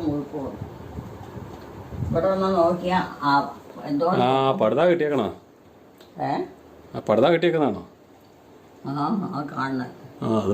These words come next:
Speaker 2: പടുത വലിച്ച് കെട്ടിയേക്കണല്ലേ? ഞാൻ മുകളിൽ പോവാ.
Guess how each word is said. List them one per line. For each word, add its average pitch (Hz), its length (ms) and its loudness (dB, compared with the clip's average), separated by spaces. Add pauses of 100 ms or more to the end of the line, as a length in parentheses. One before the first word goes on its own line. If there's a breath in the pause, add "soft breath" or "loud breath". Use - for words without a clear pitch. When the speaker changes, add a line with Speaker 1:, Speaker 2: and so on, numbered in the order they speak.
Speaker 2:
പടുത 104 180 4 (100)
വലിച്ച് 180 200 4
കെട്ടിയേക്കണല്ലേ? 113 460 2 (3750)
ഞാൻ 123 160 4
മുകളിൽ 160 220 6
പോവാ. 117 160 4